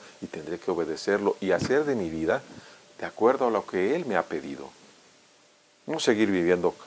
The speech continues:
mi vida y diciendo: "Ya soy salvo, ya soy sano, yo decreto que ya entré al cielo".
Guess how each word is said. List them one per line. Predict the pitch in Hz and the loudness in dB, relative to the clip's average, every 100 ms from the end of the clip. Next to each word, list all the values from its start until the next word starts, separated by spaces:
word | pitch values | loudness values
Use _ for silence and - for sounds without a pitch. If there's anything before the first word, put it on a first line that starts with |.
| - | -8
mi | - | -4
vida | 90 95 92 | 0 4 4
y | |
diciendo: | 80 - 95 90 82 - - - 131 | 2 -2 0 0 -2 -4 -14 -8 0
"Ya | 127 | 2
soy | - 113 | 4 4
salvo, | - 113 90 82 82 | 8 8 8 2 2
ya | 85 113 | 6 6
soy | - 104 | 6 4
sano, | - 101 78 73 | 6 4 4 -6
yo | 71 104 | 0 4
decreto | 107 107 113 107 95 85 | 4 4 4 2 2 0
que | 85 | -2
ya | 90 | -2
entré | 92 - 92 | -2 0 0
al | 80 | 0
cielo". | - 82 67 | -2 -4 -4